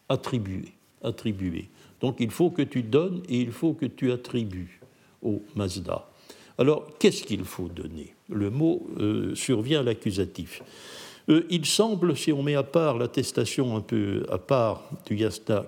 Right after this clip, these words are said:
quarante-trois douze, euh, qu'il y ait, euh,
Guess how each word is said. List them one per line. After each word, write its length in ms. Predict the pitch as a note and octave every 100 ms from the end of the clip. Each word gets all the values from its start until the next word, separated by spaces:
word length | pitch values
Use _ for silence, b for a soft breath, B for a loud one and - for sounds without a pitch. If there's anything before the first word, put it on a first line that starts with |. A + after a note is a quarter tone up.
| -
quarante-trois 560 | A#2+ G2+ F#2 - F#2
douze, 560 | F#2 G#2 C#3 E3+ D#3 G3 F#3 B B B B B B - - _ _ - -
euh, 380 | C3+ C3 B2 C3+ B2+
qu'il 200 | - D#3
y 160 | E3 F#3
ait, 180 | F#3 -
euh, 260 | - -